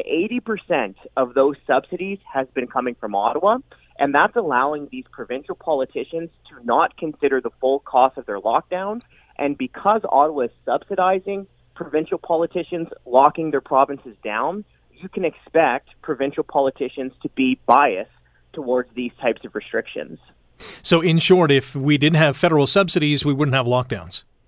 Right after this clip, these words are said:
Speaker 1: Well, we have, well, no, we, we don't know that for sure, but what we do know is that it would certainly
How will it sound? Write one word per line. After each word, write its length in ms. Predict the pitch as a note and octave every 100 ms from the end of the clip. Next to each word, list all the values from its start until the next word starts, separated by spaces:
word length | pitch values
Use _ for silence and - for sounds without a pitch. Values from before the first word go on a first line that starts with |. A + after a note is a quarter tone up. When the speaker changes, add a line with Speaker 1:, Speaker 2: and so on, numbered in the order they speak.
| _ _ _ _ _ -
Speaker 1:
Well, 120 | F#3+
we 100 | F#3
have, 240 | F#3 G3+
well, 360 | F3 A3 B2 - _ _
no, 380 | E3+ D#3 B2 - C#3+
we, 140 | D#3+ -
we 60 |
don't 200 | D#3+ G#3+
know 120 | A#3 G#3
that 200 | C#3 -
for 100 | D3 -
sure, 200 | B3+ E3
but 140 | D3
what 180 | B2+ D3
we 100 | C#3
do 220 | - B3
know 280 | G#3 C3 B2+ _ _ _
is 140 | D#3+ D3+
that 140 | D3+
it 60 | D3+
would 140 | D3+ _
certainly 520 | G3 G3 F3+ D3+ D3